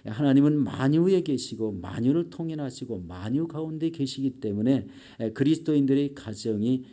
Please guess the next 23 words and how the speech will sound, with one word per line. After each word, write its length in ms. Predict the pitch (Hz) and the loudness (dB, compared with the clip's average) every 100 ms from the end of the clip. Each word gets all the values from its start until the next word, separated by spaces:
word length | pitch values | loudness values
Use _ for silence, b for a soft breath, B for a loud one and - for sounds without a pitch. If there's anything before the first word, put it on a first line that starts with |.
| B | B
있게 720 | 104 101 - 104 104 107 90 87 | -12 -10 -6 -4 -4 -8 -16 -14
되었다는 480 | 98 95 95 95 110 | -10 -10 -8 -8 -6
것입니다. 520 | 104 - - 87 - _ B B B B | -6 -8 -14 -16 -18 _ B B B B
여기서 200 | 123 135 | 2 2
하나님의, 800 | 139 165 156 156 156 165 156 139 | 2 0 2 2 4 4 2 -2
하나님 420 | - - 151 156 143 | -6 -2 0 2 0
아버지의 440 | 120 120 113 120 | 0 -2 -2 -4
만유라는 920 | 104 90 92 107 131 131 123 135 143 | -4 -8 -6 0 2 2 4 4 4
이 140 | 120 | 2
말씀은요, 760 | 123 85 92 - 104 104 123 101 B B B | 0 -2 -6 -4 -2 0 0 -4 B B B
이 20 | 143 | 0
온 340 | 120 135 170 | 6 6 6
세상에 380 | 165 160 156 151 | 2 -2 -4 -6
하나님이 580 | 143 - 170 165 165 165 | -8 -8 -6 -4 -4 -4
주신 440 | 156 - 156 139 | -6 -6 -8 -4
모든 460 | 139 190 208 185 160 | 0 2 0 -2 -2
것을 520 | 120 - 120 123 127 B - | -4 -6 -4 -4 -6 B -8
이야기합니다. 800 | 104 101 92 101 92 90 - - _ _ _ b b | -6 -6 -6 -8 -8 -10 -14 -20 _ _ _ b b
그 240 | - 143 151 | 0 2 2
중에 480 | - 120 131 104 - - | 0 2 2 0 -6 -10
하나님의 500 | - 123 120 117 117 | -4 -2 -2 -2 -6
택하신 500 | 131 - 113 - 104 | -12 -10 -10 -8 -10
가정, 360 | 101 104 104 | -8 -8 -8